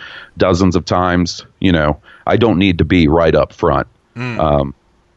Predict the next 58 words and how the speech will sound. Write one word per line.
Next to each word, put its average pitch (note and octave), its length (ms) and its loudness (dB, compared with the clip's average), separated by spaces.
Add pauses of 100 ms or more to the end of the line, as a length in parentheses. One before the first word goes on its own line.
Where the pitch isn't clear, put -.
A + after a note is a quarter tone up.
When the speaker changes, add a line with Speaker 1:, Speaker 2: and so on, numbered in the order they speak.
(180)
Speaker 1:
and F2+ 340 0
it's, - 320 -2
it's G#2 140 -2
just C3+ 180 -2
one C3+ 140 0
of A2 60 0
those G#2+ 180 0
things. A#2 180 -2
And, A#2+ 240 2
like, F#2 260 -2 (220)
a - 40 0
lot C3+ 200 2
of A#2 80 -10
times, G2+ 340 -4
if, G2 80 -2
especially A2 480 0
if E2+ 140 -2
the - 60 -10
person's F2+ 420 -4
had F#2 160 0
a - 20 -4
few F#2 220 -2
drinks, F2+ 380 -2
they'll G#2+ 120 2
be F#2 160 2
very F#2+ 520 2
insistent D#2 600 -2 (600)
on F2+ 140 0
trying F#2 340 0
to F2 60 0
push - 460 -2
me F#2 140 0
through G2 220 2
this F2+ 180 0
big A#2 240 0
crowd A2 320 0
of - 60 -4
people C3+ 320 2
to E2 80 2
get - 200 -2
me F#2 120 0
up E2+ 140 -2
front. B2 260 -2
And F#2 60 0
it, F#2 120 -2 (280)
I - 40 -2
don't E3 80 2
know, D#3+ 100 2
that's A#2+ 200 0
one C3 120 2
of G2 80 2
those G2 200 0
things F#2+ 260 0
where F#2+ 80 0
I'm F#2 80 0
just F2+ 180 -6
like, E2 320 -2
"Eh, C#2+ 100 -6